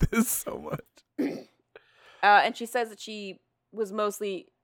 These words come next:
Speaker 2: worried about saying anything because her father just got out of jail for a murder.
Speaker 1: She didn't wanna be involved in a murder trial.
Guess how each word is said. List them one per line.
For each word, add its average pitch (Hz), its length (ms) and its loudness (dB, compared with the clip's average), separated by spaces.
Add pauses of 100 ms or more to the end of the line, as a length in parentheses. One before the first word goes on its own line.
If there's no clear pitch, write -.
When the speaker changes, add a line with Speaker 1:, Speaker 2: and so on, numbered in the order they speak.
(140)
Speaker 2:
worried 196 360 2
about 185 200 4
saying 185 220 2
anything 202 340 -2
because 190 220 -6
her 185 100 -4
father 175 300 6
just 180 160 -6
got 180 140 6
out 175 100 8
of 170 100 0
jail 262 440 8
for 190 160 2
a 160 80 2
murder. 190 640 4
Speaker 1:
She - 120 -6
didn't 104 140 -2
wanna 107 160 0
be 107 120 0
involved 104 360 -2
in 98 80 -2
a 82 60 -4
murder 98 320 0
trial. 98 500 -6